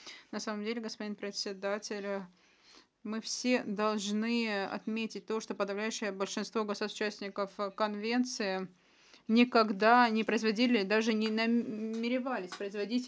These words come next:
биологическое оружие. Однако, м, эту конвенцию мы рассматриваем не только, м, как средство запрета, но как и средство налаживания международного сотрудничества на пользу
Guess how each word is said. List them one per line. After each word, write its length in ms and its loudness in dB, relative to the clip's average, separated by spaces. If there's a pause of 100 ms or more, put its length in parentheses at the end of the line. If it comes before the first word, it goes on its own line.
биологическое 520 -4
оружие. 720 0 (520)
Однако, 460 0
м, 260 -2
эту 320 -2
конвенцию 560 0
мы 80 -2
рассматриваем 680 -2 (240)
не 120 2
только, 420 4
м, 300 2
как 220 2
средство 420 2
запрета, 600 2
но 160 2
как 260 8
и 180 2
средство 440 0
налаживания 460 2
международного 300 -2
сотрудничества 480 -4
на 240 0
пользу 540 0